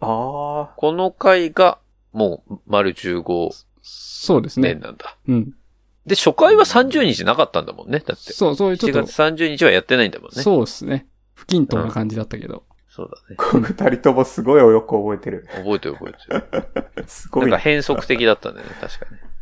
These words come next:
Speaker 3: そうですか。丸十五年。
Speaker 1: うん。
Speaker 3: 私はだって途切れず、もう丸十五年、ポッドキャストやってますから、ポッドキャスト歴
Speaker 1: すごいね。
Speaker 3: 十五年ですからね。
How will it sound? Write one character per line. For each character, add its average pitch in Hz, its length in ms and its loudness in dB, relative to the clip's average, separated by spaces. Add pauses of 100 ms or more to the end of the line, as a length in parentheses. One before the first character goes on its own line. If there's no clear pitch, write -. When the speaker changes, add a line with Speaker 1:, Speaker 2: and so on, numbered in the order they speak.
(800)
Speaker 3:
そ 92 240 -6
う 87 40 -4
で 76 100 -6
す - 120 -14
か。 - 220 -14 (180)
丸 95 260 -4
十 90 200 -8
五 87 160 -8
年。 80 160 -12
Speaker 1:
う - 20 -20
ん。 - 40 -20
Speaker 3:
私 190 380 2
は 175 240 6
だ 151 120 0
っ - 20 -10
て - 160 -4
途 110 160 0
切 127 140 2
れ 131 140 4
ず、 107 440 -2
も 101 160 -4
う - 20 0
丸 92 300 0
十 92 220 -8
五 87 180 -8
年、 85 420 -12 (340)
ポ 95 100 -8
ッ - 40 -20
ド - 80 -14
キ - 60 -8
ャ 82 60 -8
ス - 60 -12
ト 80 60 -4
や 78 60 -4
っ - 20 -8
て - 120 -14
ま 78 80 -14
す - 100 -20
か - 100 -16
ら、 62 240 -10
ポ - 100 -10
ッ - 60 -12
ド 104 120 -6
キ 113 100 0
ャ - 20 2
ス - 140 -6
ト 120 100 2
歴 104 160 0
Speaker 1:
す 107 60 2
ご - 60 0
い 92 40 -2
ね。 95 60 2
Speaker 3:
十 98 80 2
五 90 180 -4
年 82 360 -8 (640)
で - 100 -12
す - 100 -12
か - 100 -12
ら 123 80 -8
ね。 131 220 0